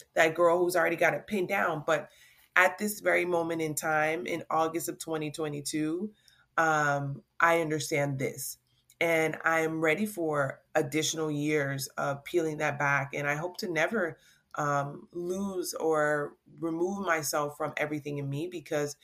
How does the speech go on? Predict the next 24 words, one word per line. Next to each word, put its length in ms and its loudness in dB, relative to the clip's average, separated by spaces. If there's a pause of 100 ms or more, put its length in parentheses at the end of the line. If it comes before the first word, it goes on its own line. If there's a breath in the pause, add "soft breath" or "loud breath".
(240 loud breath)
it's 220 -2
been 200 0
such 320 -2
a 60 -2
beautiful 460 -4
platform 720 -6
to 180 -6
allow 300 0
me 300 -6
to, 420 -6 (560)
um, 420 -2
enjoy 640 2
my 180 0
flaws 840 0
and 400 -2
assess 460 0
them 320 0 (100)
and 240 -2
share 340 0
them. 360 -2 (1040 loud breath)
I'm 160 0
still 640 0 (340)
dealing 460 4
with, 380 0